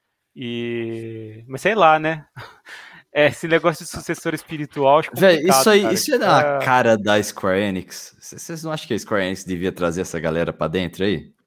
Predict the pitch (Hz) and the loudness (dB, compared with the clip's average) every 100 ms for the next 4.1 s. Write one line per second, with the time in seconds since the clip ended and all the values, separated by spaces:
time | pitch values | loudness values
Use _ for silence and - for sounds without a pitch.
0 | 302 302 - 175 208 190 202 196 127 110 | -18 -10 2 4 4 2 2 2 0 -2
1 | 120 _ 135 - 185 180 190 185 202 - | -12 _ -16 2 4 4 2 0 0 6
2 | 185 175 110 87 151 170 160 139 151 - | 6 8 6 4 -2 -2 0 0 -4 -10
3 | 156 - 170 160 147 165 151 147 135 139 | -4 0 2 0 -2 -4 -2 -8 -8 -8
4 | 127 | -8